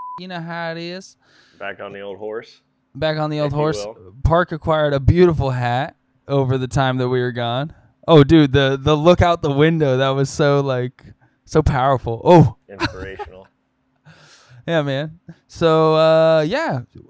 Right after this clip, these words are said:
Speaker 1: Um, Park, how you doing today, man? How you feeling?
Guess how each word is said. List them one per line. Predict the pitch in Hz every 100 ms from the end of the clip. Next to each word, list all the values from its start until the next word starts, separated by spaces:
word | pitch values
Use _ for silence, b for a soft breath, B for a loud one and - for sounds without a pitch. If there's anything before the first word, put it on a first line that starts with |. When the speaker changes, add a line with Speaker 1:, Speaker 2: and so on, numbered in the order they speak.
| -
Speaker 1:
Um, | 151 156 151 151 147 147
Park, | 165 185
how | 165
you | 165
doing | 156 131
today, | 120 120
man? | 120 120
How | 127
you | 131 139
feeling? | 135 120 113